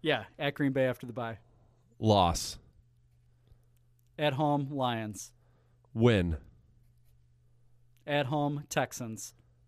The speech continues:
Speaker 2: Loss.
Speaker 1: Ooh, that would be painful. At Vikings.
Speaker 2: Loss.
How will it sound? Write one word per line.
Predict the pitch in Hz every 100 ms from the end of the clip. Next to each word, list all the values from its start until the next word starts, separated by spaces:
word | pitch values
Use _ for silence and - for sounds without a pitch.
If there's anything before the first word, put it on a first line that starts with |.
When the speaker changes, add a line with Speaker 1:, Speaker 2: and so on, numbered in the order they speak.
| _ _ _ _ -
Speaker 2:
Loss. | 107 104 90 82 - - - - _ _ _ _ _
Speaker 1:
Ooh, | 131 135 135 131 117 -
that | 131
would | 117
be | 113
painful. | - 139 131 - 131 -
At | 156 151 151
Vikings. | 147 143 - 113 123 - - _ _ _ _ _ _ _
Speaker 2:
Loss. | 110 107 98 87 - -